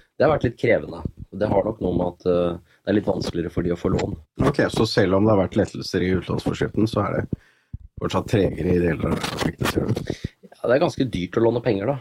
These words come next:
Speaker 1: Så de som skal liksom toppe det der, eh, en til en og en halv million topplånet, det blir ganske dyrt.
Speaker 2: Mm. Men hvis vi ser litt grann tilbake da, da vi satt her og lagde prognosen, og du var jo med på prognosemøtet vårt,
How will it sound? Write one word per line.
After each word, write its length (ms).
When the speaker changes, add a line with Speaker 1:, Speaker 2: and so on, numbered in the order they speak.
Speaker 1:
Så 140
de 120
som 160
skal 160
liksom 220
toppe 420
det 140
der, 140
eh, 160
en 140
til 180
en 100
og 60
en 80
halv 180
million 280
topplånet, 560
det 100
blir 180
ganske 280
dyrt. 320
Speaker 2:
Mm. 160
Men 100
hvis 140
vi 60
ser 140
litt 160
grann 220
tilbake 320
da, 140
da 80
vi 80
satt 240
her 180
og 320
lagde 300
prognosen, 600
og 480
du 120
var 120
jo 120
med 100
på 220
prognosemøtet 580
vårt, 220